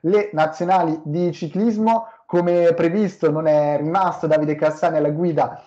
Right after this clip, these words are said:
della, eh, nazionale principale, insomma, della nazionale dei professionisti maschile, ma il compito è stato affidato a Daniele Bennati, Daniele Bennati che, eh, insomma, è,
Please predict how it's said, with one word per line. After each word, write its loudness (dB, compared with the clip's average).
della, 2
eh, -6
nazionale 0
principale, -2
insomma, -4
della 0
nazionale -2
dei -6
professionisti -6
maschile, 0
ma 2
il -2
compito -2
è 2
stato 0
affidato 0
a 4
Daniele 0
Bennati, -2
Daniele 0
Bennati 0
che, 2
eh, -6
insomma, -4
è, 4